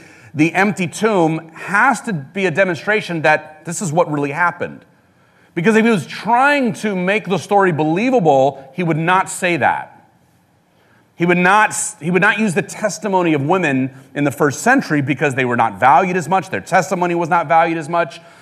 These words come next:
And in a courtroom, a woman's testimony was not, and in some places of the world, in some religions like Islam, a woman's testimony in court was not valued. It was, like, one-third.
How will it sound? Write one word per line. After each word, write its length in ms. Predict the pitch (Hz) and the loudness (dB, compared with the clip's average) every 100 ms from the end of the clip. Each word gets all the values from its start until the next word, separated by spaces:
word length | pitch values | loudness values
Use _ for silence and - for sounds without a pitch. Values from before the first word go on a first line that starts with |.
| - _ | -20 _
And 140 | 135 139 | -2 0
in 80 | 139 | 0
a 60 | |
courtroom, 680 | 127 190 262 175 139 143 185 | -2 2 2 4 2 2 0
a 100 | 147 | -2
woman's 340 | 143 160 139 | -2 -4 -6
testimony 520 | - 185 - 151 135 | -8 -8 -6 -4 -4
was 260 | 143 131 107 | -4 -6 -4
not, 580 | 131 147 151 - - _ _ _ 123 | -2 0 -2 -6 -20 _ _ _ -8
and 100 | 131 | -6
in 60 | |
some 220 | - 202 | -4 -6
places 320 | 160 147 117 120 | -4 -6 -6 -8
of 60 | |
the 60 | 110 | -4
world, 260 | 107 120 | 0 0
in 80 | 143 | 0
some 220 | 113 135 | -6 -6
religions 380 | 120 135 135 135 | -4 -4 -4 -6
like 160 | 120 131 | -6 -6
Islam, 480 | 208 131 101 117 135 - - - | -6 -4 -2 -4 -8 -20 -16 -6
a 60 | 127 | -2
woman's 420 | 170 156 127 - | 0 0 -2 -6
testimony 520 | 175 180 160 139 120 | -8 -6 -4 -2 -2
in 100 | 110 | -4
court 280 | - 233 - | -4 -4 -4
was 140 | 117 | -8
not 260 | 120 147 165 | -6 -6 0
valued. 420 | 107 76 65 64 _ _ | 0 0 -6 -20 _ _
It 120 | - | -20
was, 240 | 104 95 117 | -18 -14 -6
like, 240 | 110 104 | -6 -6
one-third. 800 | 104 127 127 - 143 120 82 67 | -6 -4 -6 -6 -6 -4 -6 -12